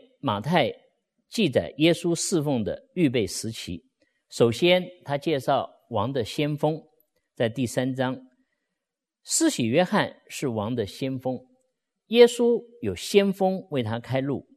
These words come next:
也指出他的王性，因为古时候的君王出巡以前，必须有先锋为他预备。施洗约翰的身份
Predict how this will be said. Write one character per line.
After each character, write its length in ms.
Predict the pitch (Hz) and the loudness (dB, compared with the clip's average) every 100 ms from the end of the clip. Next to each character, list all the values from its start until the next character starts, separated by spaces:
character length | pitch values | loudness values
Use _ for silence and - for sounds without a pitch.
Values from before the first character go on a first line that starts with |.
| _ _ | _ _
也 160 | - 147 | 0 0
指 200 | 165 101 | 0 -10
出 400 | 85 - 131 131 - _ | -8 -4 -4 -4 -10 _
他 220 | _ - 123 | _ -6 -4
的 120 | 104 | -4
王 320 | 82 90 85 | -4 -8 -8
性， 260 | 98 - 110 _ _ _ | -8 -8 -8 _ _ _
因 160 | - 196 | 0 2
为 140 | 160 | 2
古 260 | - 113 98 | -4 -8 -2
时 100 | 190 | 0
候 100 | 175 | 2
的 120 | 135 | 0
君 240 | - 185 | -2 -2
王 260 | 165 110 127 | -2 -4 -6
出 220 | - 202 | -4 -4
巡 240 | - 123 | -2 -4
以 120 | 117 80 | -4 -6
前， 360 | - 85 90 - _ _ | -12 -10 -10 -14 _ _
必 160 | - 156 | -2 -2
须 180 | 123 151 | -2 -4
有 160 | 107 | -4
先 340 | 82 - 147 151 | -6 -4 -4 -2
锋 320 | 151 147 143 - _ _ _ | -2 -4 -4 -10 _ _ _
为 140 | 139 | -4
他 220 | 104 101 - | -4 -4 -6
预 160 | 151 123 | -4 -4
备。 240 | 95 107 - _ _ _ _ _ _ _ | -2 -4 -4 _ _ _ _ _ _ _
施 260 | - 320 | -4 0
洗 160 | 302 120 | 2 0
约 200 | 117 190 | 2 2
翰 260 | 185 208 120 | 2 0 0
的 100 | 95 | -4
身 320 | - 165 175 | 0 0 2
份 200 | 165 | 0